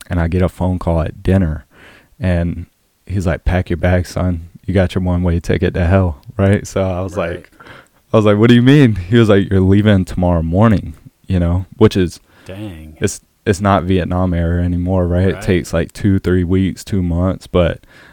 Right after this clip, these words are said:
Speaker 1: I think that was God's way of getting me out of there, because
Speaker 2: Yeah.
Speaker 1: who knows, in two weeks I might have changed my mind. So, uh,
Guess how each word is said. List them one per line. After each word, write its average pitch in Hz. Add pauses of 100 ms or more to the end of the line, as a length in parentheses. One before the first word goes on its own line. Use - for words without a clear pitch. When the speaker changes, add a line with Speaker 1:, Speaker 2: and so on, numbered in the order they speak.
(120)
Speaker 1:
I 95
think 95
that 92
was -
God's 87
way 90
of 82
getting 90
me 85
out 85
of 85
there, 78 (140)
because 90
Speaker 2:
Yeah. 85 (120)
Speaker 1:
who 101
knows, 85 (120)
in 90
two 101
weeks 92
I 85
might 82
have 78
changed 87
my 80
mind. 82 (560)
So, 80 (1120)
uh, 85